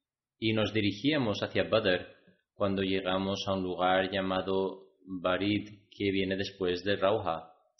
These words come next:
En ese lugar nuestro camello no pudo más y se sentó. En esta situación yo oré: 'Oh Allah, te hacemos el voto de que si nos ayudas a regresar a Medina, sacrificarim-, sacrificaremos este camello.'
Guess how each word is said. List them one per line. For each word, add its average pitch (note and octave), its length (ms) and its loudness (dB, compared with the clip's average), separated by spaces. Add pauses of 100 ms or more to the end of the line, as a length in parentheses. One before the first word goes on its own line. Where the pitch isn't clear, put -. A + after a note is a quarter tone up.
(680)
En G2 140 -4
ese F#2 220 -2
lugar F2+ 340 2
nuestro F#2+ 320 -6
camello F#2 580 -2
no G2+ 380 -2
pudo F#2 240 0
más F2 600 -4
y G#2 80 -4
se G2 140 -4
sentó. F#2+ 760 -4 (840)
En G2 120 -2
esta G2 200 0
situación G2 680 -2
yo F#2 220 0
oré: G2 580 -2 (300)
'Oh G#2+ 260 4
Allah, F2+ 560 0 (760)
te G2+ 140 0
hacemos C3 600 0
el G2 120 -2
voto G2+ 600 0
de F#2+ 180 -2
que G2 100 -2
si F#2+ 200 -4
nos F#2+ 180 -4
ayudas G2 540 0
a G2+ 80 2
regresar F#2 480 -2
a F2 60 0
Medina, F#2+ 520 -2
sacrificarim-, F#2+ 1040 -2
sacrificaremos G2 880 0
este F#2 260 -6
camello.' F#2+ 520 -4